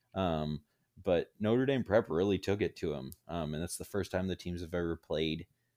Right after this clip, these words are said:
And, you know, uh, Notre Dame Prep, um,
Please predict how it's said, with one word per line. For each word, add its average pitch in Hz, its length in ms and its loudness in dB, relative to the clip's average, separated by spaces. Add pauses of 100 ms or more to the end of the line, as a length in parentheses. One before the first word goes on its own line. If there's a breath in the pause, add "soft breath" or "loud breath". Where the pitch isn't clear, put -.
(720)
And, 85 560 0
you 135 120 6
know, 113 240 6
uh, 120 160 2 (580)
Notre 120 360 2
Dame 117 280 2
Prep, 104 360 4 (360)
um, 82 500 -2